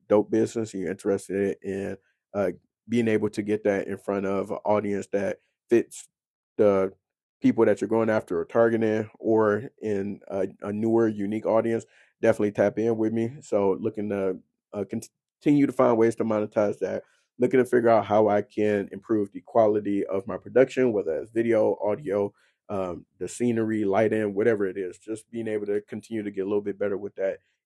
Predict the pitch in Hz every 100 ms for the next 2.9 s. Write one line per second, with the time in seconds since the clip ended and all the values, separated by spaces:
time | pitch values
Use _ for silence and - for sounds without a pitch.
0 | - 113 110 104 98 - 101 101 98 98
1 | - _ 98 - 110 107 101 98 - _
2 | 101 104 - 107 110 - 117 110